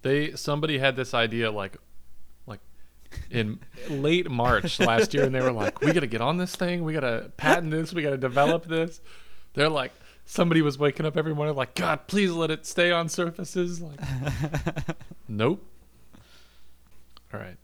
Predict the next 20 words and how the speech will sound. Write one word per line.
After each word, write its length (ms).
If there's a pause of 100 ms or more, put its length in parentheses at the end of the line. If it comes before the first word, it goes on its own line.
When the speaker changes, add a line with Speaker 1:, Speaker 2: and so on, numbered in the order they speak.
Speaker 2:
Oh. 380 (580)
Speaker 1:
Next 360
one. 360 (1120)
This 220
one 200
is 280
called 460
the 460 (560)
Lumiola 960
H 360
ten 500 (260)
Plus. 600 (1700)
It's 160
better 280
Speaker 2:
The 60 (100)
Speaker 1:
than 40
Speaker 2:
first 340
Speaker 1:
the 80
H 260
ten. 420